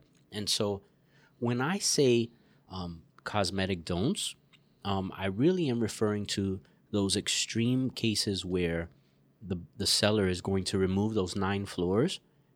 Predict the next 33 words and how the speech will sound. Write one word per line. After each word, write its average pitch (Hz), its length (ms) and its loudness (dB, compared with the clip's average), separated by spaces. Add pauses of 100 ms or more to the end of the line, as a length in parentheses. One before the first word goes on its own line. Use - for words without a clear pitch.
and 101 160 -2
then 95 160 -2
put 104 220 0
in 98 280 2 (140)
a - 60 -4
floor. 90 460 0
And 87 160 -6
so 90 160 -2
if 85 120 -6
we're 104 100 4
going 123 260 2
to - 120 -6
do 160 260 0
that, 95 260 2 (520)
we're 113 180 2
going 117 340 2
to 95 340 -2 (340)
talk 87 220 -6
about 82 240 -6
numbers. 95 540 2 (440)
We're 87 100 0
gonna 87 160 2
talk 92 240 0
about 87 200 0
what 92 240 2
type - 340 -4
of 107 80 -4
flooring 90 480 2
are 85 100 0
you 85 120 -2
gonna 85 200 -4
put - 240 -4
in, 92 260 -2